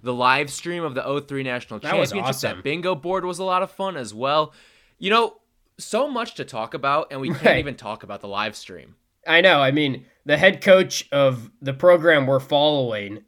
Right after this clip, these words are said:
Speaker 2: announces that the best freshman in college basketball history almost
Speaker 1: Whoa,
Speaker 2: came to
Speaker 1: whoa,
Speaker 2: the
Speaker 1: whoa.
Speaker 2: team.
Speaker 1: Those
Speaker 2: I,
Speaker 1: are fighting words.
Speaker 2: I think that's a fair
Speaker 1: in this
Speaker 2: statement.
Speaker 1: corner.
Speaker 2: His fresh-, who do you, who do
Speaker 1: Oh,
Speaker 2: you
Speaker 1: I don't
Speaker 2: got?
Speaker 1: know. Well, I, I was gonna say Melo, but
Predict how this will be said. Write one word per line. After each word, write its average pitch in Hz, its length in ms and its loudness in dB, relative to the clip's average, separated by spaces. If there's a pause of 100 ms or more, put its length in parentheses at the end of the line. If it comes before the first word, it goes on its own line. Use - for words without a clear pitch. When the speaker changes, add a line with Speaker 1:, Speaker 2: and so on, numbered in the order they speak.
Speaker 2:
announces 139 680 0
that 117 400 -4 (380)
the 156 340 -2
best 156 380 2
freshman 143 460 -2
in 113 100 -8
college 127 440 -2
basketball 123 580 -4
history 120 600 -6
almost 170 340 0
Speaker 1:
Whoa, 160 80 4
Speaker 2:
came 156 260 2
to 120 80 -2
Speaker 1:
whoa, 127 60 0
Speaker 2:
the 147 120 0
Speaker 1:
whoa. 107 60 0
Speaker 2:
team. 95 300 -6 (360)
Speaker 1:
Those 151 180 2
Speaker 2:
I, 240 60 4
Speaker 1:
are 139 40 -2
fighting 143 380 0
words. 87 300 -10
Speaker 2:
I 175 120 2
think 285 200 -4
that's 247 200 4
a 190 60 0
fair 185 220 6
Speaker 1:
in - 60 0
this 175 120 0
Speaker 2:
statement. 120 140 -2 (260)
Speaker 1:
corner. 90 240 -14
Speaker 2:
His 156 260 -6
fresh-, 175 320 -2
who - 200 -18
do 170 320 -2
you, 254 240 0
who 220 80 0
do - 0 -
Speaker 1:
Oh, 262 40 0
Speaker 2:
you 269 60 2
Speaker 1:
I - 60 4
don't 277 100 0
Speaker 2:
got? - 60 2
Speaker 1:
know. 262 540 0 (560)
Well, 208 160 8
I, 139 260 4
I 202 40 6
was 285 100 0
gonna 233 140 -2
say 120 160 -2
Melo, 104 440 -4
but 90 300 -12